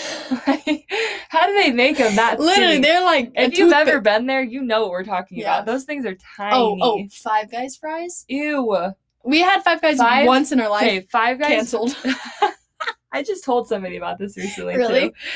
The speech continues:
Speaker 1: too. Yeah. Five Guys fries, <laughs> they're so soggy.
Speaker 2: They are. They're
Speaker 1: You grab
Speaker 2: just
Speaker 1: them out of the
Speaker 2: everything
Speaker 1: bag,
Speaker 2: about
Speaker 1: and they're
Speaker 2: Five
Speaker 1: like,
Speaker 2: Guys.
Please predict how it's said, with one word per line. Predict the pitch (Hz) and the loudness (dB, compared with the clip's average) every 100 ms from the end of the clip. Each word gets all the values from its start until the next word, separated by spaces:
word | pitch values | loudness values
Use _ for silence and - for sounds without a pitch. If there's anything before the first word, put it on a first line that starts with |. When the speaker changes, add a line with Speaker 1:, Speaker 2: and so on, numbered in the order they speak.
| 302 | -10
Speaker 1:
too. | 269 - | -12 -2
Yeah. | 233 202 208 _ _ _ _ _ _ _ _ 262 | 2 2 0 _ _ _ _ _ _ _ _ 0
Five | 277 302 | 0 2
Guys | 320 302 | 0 0
fries, | 285 240 - - _ | -2 -4 -10 -20 _
<laughs> | - - - - | -18 -16 -16 -10
they're | 359 370 | -8 -6
so | - 359 | -2 -2
soggy. | - 294 349 226 185 208 196 | 2 4 4 2 -4 -8 -8
Speaker 2:
They | 247 311 | -4 -2
are. | 302 330 359 262 | 0 2 2 4
They're | 269 | 4
Speaker 1:
You | 302 262 | 6 6
grab | 339 | 6
Speaker 2:
just | 359 | 4
Speaker 1:
them | 320 | 4
out | 320 403 | 4 4
of | |
the | 233 | 2
Speaker 2:
everything | 226 | 4
Speaker 1:
bag, | 214 262 | 4 4
Speaker 2:
about | 240 | 2
Speaker 1:
and | 247 | 4
they're | 277 294 | 4 6
Speaker 2:
Five | |
Speaker 1:
like, | 262 208 302 | 4 2 -2
Speaker 2:
Guys. | 294 | -6